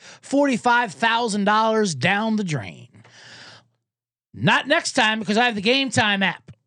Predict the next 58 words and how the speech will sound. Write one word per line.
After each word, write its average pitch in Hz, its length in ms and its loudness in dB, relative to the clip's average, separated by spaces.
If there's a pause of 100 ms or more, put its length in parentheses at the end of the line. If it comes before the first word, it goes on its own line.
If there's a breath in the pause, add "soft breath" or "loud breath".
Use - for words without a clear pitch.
(560)
You 160 160 -10
get 208 140 0
the 170 80 -14
Game 240 240 0
Time 226 300 0
app, 220 220 0
to, 208 80 -6
that's 220 280 0
your, 196 240 -2
it's 202 180 0
your 220 80 -4
place 233 200 0
for 202 100 0
last 220 260 0
minute 240 160 0
ticket 190 280 -2
deals. 131 340 -4
Forget 220 380 -2
planning 262 420 -2
months 247 220 0
in 226 80 2
advance, 208 500 -2 (220 soft breath)
like 190 100 -2
for 175 120 -6
T 247 220 -4
Swift. - 460 -4 (300 soft breath)
Who 262 100 4
knows 254 160 2
when 202 100 -4
she's 196 140 -4
gonna 180 240 -2 (320)
F 240 220 -2
off 240 240 0
and 214 80 -8
go 247 140 2
to 233 80 0
a 202 60 -6
Kansas 208 340 -4
City 240 180 -2
Chief 254 240 -2
football 185 440 -2
game? 131 260 -8 (1800 soft breath)
So 208 80 2
you 208 40 2
get 208 100 0
exclusive 226 420 0
flash 254 380 0
deals 220 340 0
for 175 80 -6
day 226 420 2
of 240 200 0
tickets 240 400 -2
and 175 80 -12
closer, 247 360 2
and 220 160 2
it 196 60 -2
gets 214 220 -2
cheap. - 300 -2